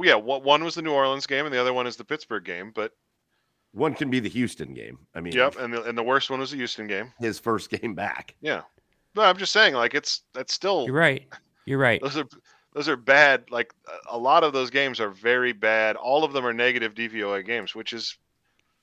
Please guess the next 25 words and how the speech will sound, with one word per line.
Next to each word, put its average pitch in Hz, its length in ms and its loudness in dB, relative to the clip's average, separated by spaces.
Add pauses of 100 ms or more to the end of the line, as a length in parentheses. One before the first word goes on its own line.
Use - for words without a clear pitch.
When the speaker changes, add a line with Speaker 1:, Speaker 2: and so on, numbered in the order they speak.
(340)
Speaker 1:
considering 156 440 0
how 139 120 4
they 131 100 2
run 127 220 0
the 165 60 -4
ball, 98 360 -2
even 117 220 -10
towards 113 200 -8
the 113 80 -6
end 107 100 -4
of 95 60 -10
the 92 80 -14
year, 117 280 -6
that's, 98 340 -14
it's - 220 -20
very 175 180 -4
hard 131 240 2
to 104 80 -10
get 107 120 -6
into 98 200 -10
negative 98 320 -8
D 101 120 -10
V 90 180 -10
O 87 100 -6
A. 87 160 -4